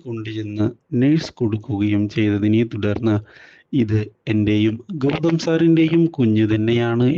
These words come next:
എന്ന് പറയുകയാണ് പിങ്കി. മാത്രവുമല്ല,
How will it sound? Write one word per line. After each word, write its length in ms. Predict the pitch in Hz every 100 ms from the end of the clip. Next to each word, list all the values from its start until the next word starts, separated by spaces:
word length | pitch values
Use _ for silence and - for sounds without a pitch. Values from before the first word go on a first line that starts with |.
| 113
എന്ന് 180 | 107 101 - - _ _ _ 143
പറയുകയാണ് 760 | 147 156 151 170 143 110 107 110 -
പിങ്കി. 340 | 110 101 107 110 110 _ _ _ -
മാത്രവുമല്ല, 760 | 117 107 107 110 107 107 104